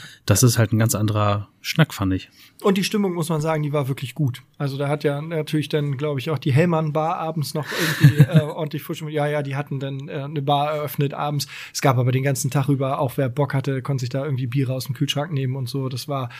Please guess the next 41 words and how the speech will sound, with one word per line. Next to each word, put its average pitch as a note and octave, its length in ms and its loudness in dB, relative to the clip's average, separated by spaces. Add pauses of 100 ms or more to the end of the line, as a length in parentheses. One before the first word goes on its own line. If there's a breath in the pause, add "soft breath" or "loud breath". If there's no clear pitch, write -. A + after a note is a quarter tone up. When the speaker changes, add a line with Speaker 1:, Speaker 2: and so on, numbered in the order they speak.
(220 loud breath)
Speaker 2:
also C#3 160 2
Verpflegung D3 480 4
war C#3+ 100 2
super C#3+ 300 2
und C3+ 120 0
die C3+ 60 0
Stimmung D3+ 400 2
war - 140 -2
auch C3+ 240 -6
gut, C#3 200 2
also D3+ 160 -2
sehr C#3+ 220 2
kommunikativ. C#3 840 0 (360 loud breath)
Ähm, C3+ 280 -2
du C#3 100 0
hast B2+ 100 0
immer D3 240 2
irgendjemanden C3+ 400 0
zum C3 140 -2
Quatschen C3+ 320 -4
gefunden. C3+ 420 -4
Gab B2+ 220 0
auch C3+ 160 -4
entsprechende C#3+ 440 0
Bereiche, C3+ 580 2
wo C3+ 100 -2
halt C3+ 160 -4
einfach B2+ 280 -4 (220 loud breath)
lange C#3 320 2
Tische D3 300 0
standen, D3 640 -2
ähm, C#3 300 -4
wo, C3+ 160 -10
wo C3 60 -10
man C3+ 200 -6
einfach C3 280 -4
zusammen C3 420 0
sich B2 140 -4
hinsetzen C3+ 400 -2
konnte. B2+ 440 -4
Und, B2 240 -8